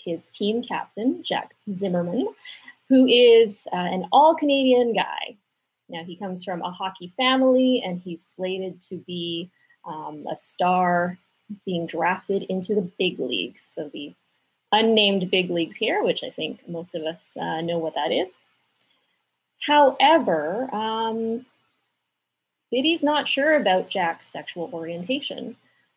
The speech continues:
So he's kinda coming to terms with,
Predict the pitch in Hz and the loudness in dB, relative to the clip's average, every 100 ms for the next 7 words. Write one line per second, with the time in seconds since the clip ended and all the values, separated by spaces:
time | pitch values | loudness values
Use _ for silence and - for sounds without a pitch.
0 | _ - 214 214 208 202 - _ - 254 | _ -4 0 2 2 0 -6 _ -2 -2
1 | 262 339 359 330 302 269 - - 262 262 | 2 2 2 0 0 -2 -4 0 4 4
2 | 254 214 196 | 4 0 -2